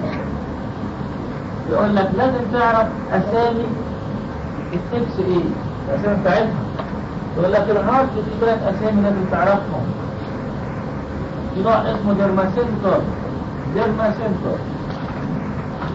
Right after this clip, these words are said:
نوع اسمه اكسوز. اكسوز.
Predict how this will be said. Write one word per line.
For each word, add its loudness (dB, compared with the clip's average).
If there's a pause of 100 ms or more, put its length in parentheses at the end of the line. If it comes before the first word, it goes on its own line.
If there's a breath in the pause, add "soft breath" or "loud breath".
(400)
نوع 6
اسمه 2
اكسوز. 2 (760)
اكسوز. 0